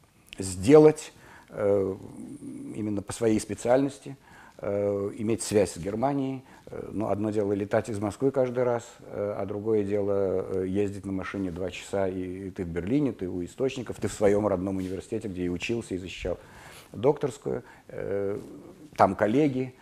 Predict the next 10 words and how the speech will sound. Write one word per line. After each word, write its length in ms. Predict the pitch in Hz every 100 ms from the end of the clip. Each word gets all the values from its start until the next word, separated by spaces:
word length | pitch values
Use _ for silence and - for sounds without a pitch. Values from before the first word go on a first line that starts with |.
| - _
там 200 | 107 104
возможность 540 | 107 104 113 101 98 -
участия 460 | 98 98 - 95
в 180 | 87 92
научных 380 | 95 98 - 98
конференциях 600 | 98 101 110 143 131 110
и 20 |
так 180 | 107 107
далее. 300 | 175 180 165 - - - - - - _ _ _
Э, 140 | 156